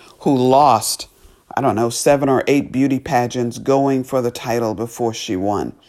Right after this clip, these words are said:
So let's not think about our losses. Let's think about every day we're getting stronger toward our goal. Nothing is achieved overnight. You didn't get in this mindset overnight.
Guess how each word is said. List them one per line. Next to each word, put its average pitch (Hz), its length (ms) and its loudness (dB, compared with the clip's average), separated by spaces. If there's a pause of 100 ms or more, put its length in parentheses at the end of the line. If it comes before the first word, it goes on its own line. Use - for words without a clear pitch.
(720)
So 131 520 2
let's 156 420 4
not 175 300 2
think 165 240 2
about 123 500 2 (500)
our 123 200 2
losses. 139 720 2 (400)
Let's 131 400 2
think 160 280 0
about 117 320 2
every 156 340 2
day 131 280 2
we're 123 220 2
getting 127 360 0
stronger 131 840 0 (640)
toward 123 640 2
our 120 360 2
goal. 104 540 -2 (420)
Nothing 160 600 2
is 147 180 0
achieved 135 500 -2
overnight. 135 680 0 (360)
You 143 160 4
didn't 156 240 4
get 135 160 2
in 147 160 2
this 139 220 0
mindset 135 580 2
overnight. 143 640 0